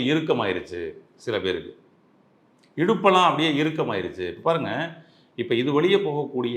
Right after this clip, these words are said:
இந்த நரம்புகள்ல இது குறிப்பா இயக்க நரம்புகள், மோட்டார் நர்வஸ் சிஸ்டம், நம்மளுடைய கையை மேல தூக்க முடியாம இந்த மோட்டார் நர்வஸ் சிஸ்டம் வந்து பாத்தீங்கன்னா வந்துட்டு டிஸ்டர்பன்ஸ் ஆகி அந்த நரம்பு மண்டலங்கள்ல பலவீனமாகி அது கடைசியில இறுக்கத்தை கொடுத்து இன்னைக்கு கை தூக்க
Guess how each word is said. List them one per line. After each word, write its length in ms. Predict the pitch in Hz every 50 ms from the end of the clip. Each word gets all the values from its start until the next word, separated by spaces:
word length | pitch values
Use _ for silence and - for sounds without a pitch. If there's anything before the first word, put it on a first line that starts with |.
| 113 107
இந்த 140 | 98 98 90
நரம்புகள்ல 540 | 92 98 123 127 120 107 95 90 85 87 104 127 139 135 120
இது 100 | 107 104 - -
குறிப்பா 400 | 143 151 160 156 156 - 120 143 160 170 156 131 131 147
இயக்க 380 | 170 202 214 208 208 - 196 170 147
நரம்புகள், 460 | 131 120 117 110 98 92 101 101 95 90 - 117
மோட்டார் 440 | 143 160 156 - 165 156 151 135 123 113
நர்வஸ் 320 | 113 113 110 117 113 - -
சிஸ்டம், 320 | 92 - - - 90 90
நம்மளுடைய 260 | 95 104 107 107 101 98 -
கையை 200 | 120 143 156 151 120 131
மேல 140 | 143 147 143 -
தூக்க 160 | 151 - 156 147 143
முடியாம 320 | 143 135 139 147 147 180 214 240 226 - - - - - _ -
இந்த 120 | 120 113 113
மோட்டார் 320 | 135 165 175 165 180 170 156
நர்வஸ் 280 | 147 143 147 135 - 143
சிஸ்டம் 280 | 123 - - 139 123 120
வந்து 120 | 127 143 127 123
பாத்தீங்கன்னா 320 | 117 - 101 117 143 143 123
வந்துட்டு 280 | 117 131 135 - 220 233 247 - - - - - _ _ 123
டிஸ்டர்பன்ஸ் 420 | 117 - - 139 131 123 117 113 117 104
ஆகி 220 | 101 104 131 165 190 185 - - - - _ -
அந்த 100 | 113 107 107 104
நரம்பு 260 | 110 123 139 143 135 127
மண்டலங்கள்ல 520 | 120 110 110 117 110 107 101 101 98 95 90 87 87
பலவீனமாகி 800 | 101 113 139 156 165 170 160 151 135 117 104 98 92 117 165 196 208 - - - _ _ _ _ _ _ _ 101
அது 180 | 104 117 151 135 135 135 - -
கடைசியில 360 | 113 104 101 - 135 135 131 113 143
இறுக்கத்தை 380 | 151 170 170 175 165 156 139 - 110
கொடுத்து 320 | 107 101 101 101 160 180 196 - - - -
இன்னைக்கு 240 | - 104 92 92 90 -
கை 60 | 123 139 139 135
தூக்க 180 | 135 127 - 123